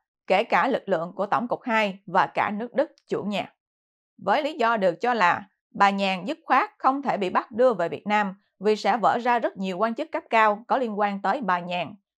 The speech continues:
đặc biệt là Phạm Minh Chính. Ngoài ra, bà Nhàn được cho là nắm giữ nhiều bí mật quân sự và các hợp đồng mua bán vũ khí của Bộ Quốc phòng với nhiều quốc gia khác.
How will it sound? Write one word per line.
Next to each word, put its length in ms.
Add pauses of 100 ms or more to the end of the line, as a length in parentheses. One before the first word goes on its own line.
đặc 260
biệt 300
là 200
Phạm 360
Minh 220
Chính. 200 (720)
Ngoài 200
ra, 400 (120)
bà 120
Nhàn 300
được 200
cho 160
là 100
nắm 200
giữ 140
nhiều 340
bí 160
mật 240
quân 220
sự 380 (220)
và 200
các 240
hợp 200
đồng 280
mua 140
bán 240
vũ 160
khí 320
của 120
Bộ 140
Quốc 180
phòng 220 (120)
với 200
nhiều 280
quốc 200
gia 200
khác. 300